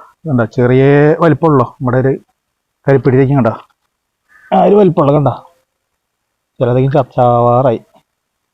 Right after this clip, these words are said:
വലിപ്പം കുറവാണ്. ഇതിൽ നോക്കുമ്പോ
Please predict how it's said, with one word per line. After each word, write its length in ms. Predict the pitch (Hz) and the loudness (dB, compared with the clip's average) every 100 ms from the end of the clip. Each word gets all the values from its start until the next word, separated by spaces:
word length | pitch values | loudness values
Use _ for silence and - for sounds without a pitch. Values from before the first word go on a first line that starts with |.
| _ _ _ _ _ _ _ _ _ _ _ _ _ _ _ _ _ _ _ _ _ - | _ _ _ _ _ _ _ _ _ _ _ _ _ _ _ _ _ _ _ _ _ -8
വലിപ്പം 240 | 123 120 139 | -6 -4 -2
കുറവാണ്. 280 | 127 110 101 _ _ _ _ _ _ _ _ _ _ _ _ _ _ _ _ _ _ _ _ _ _ - | -2 -4 -12 _ _ _ _ _ _ _ _ _ _ _ _ _ _ _ _ _ _ _ _ _ _ -6
ഇതിൽ 200 | 127 143 160 | 0 2 2
നോക്കുമ്പോ 340 | 170 160 165 | 2 2 2